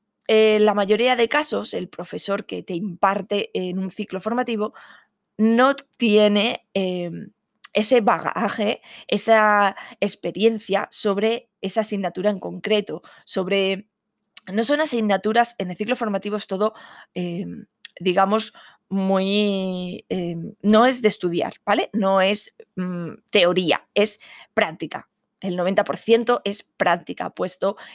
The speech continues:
que están enfocados esos ciclos a trabajar. Por tanto, eh, no es simplemente tú te estudias la materia, la impartes y chimpún. No, no, tienes que enseñar físicamente cómo se hace. Y viene ahí el problema,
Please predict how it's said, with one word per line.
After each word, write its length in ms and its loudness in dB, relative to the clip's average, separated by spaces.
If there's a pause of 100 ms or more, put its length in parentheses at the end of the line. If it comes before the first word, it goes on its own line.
que 80 -2
están 480 0
enfocados 500 -4
esos 320 -2
ciclos 420 -4 (200)
a 260 -6
trabajar. 560 -4 (840)
Por 160 2
tanto, 460 4
eh, 240 0
no 140 2
es 60 -2
simplemente 500 -2
tú 100 -10
te 80 -12
estudias 300 -2
la 100 2
materia, 420 2
la 120 2
impartes 520 -2
y 60 -8
chimpún. 480 -8
No, 100 0
no, 200 -4
tienes 320 -6
que 100 -2
enseñar 640 -2 (240)
físicamente 760 -2
cómo 300 -4
se 220 -8
hace. 280 -12 (380)
Y 120 4
viene 240 4
ahí 180 2
el 80 2
problema, 540 -8